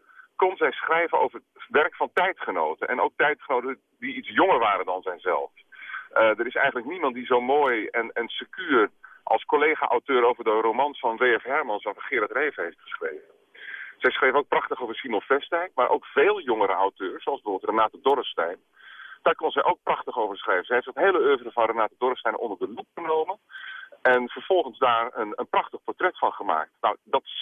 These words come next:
dat, dat, dit klinkt heel gewoon, maar het is heel bijzonder als iemand van haar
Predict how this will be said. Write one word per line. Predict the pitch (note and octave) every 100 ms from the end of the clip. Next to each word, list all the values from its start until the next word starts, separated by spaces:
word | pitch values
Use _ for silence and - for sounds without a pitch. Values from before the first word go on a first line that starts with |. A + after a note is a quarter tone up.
| - _
dat, | C#3 - _ - -
dat, | -
dit | - E3+ -
klinkt | A3+ B3
heel | E3+ F#3
gewoon, | D#3+ E3 F3+ D#3
maar | D3+
het | D#3+
is | D#3+
heel | G3+ G3+
bijzonder | D3+ C#3 F#3 A#2
als | A2 -
iemand | E3+ C#3+
van | - C3+
haar | C3 E3+ E3+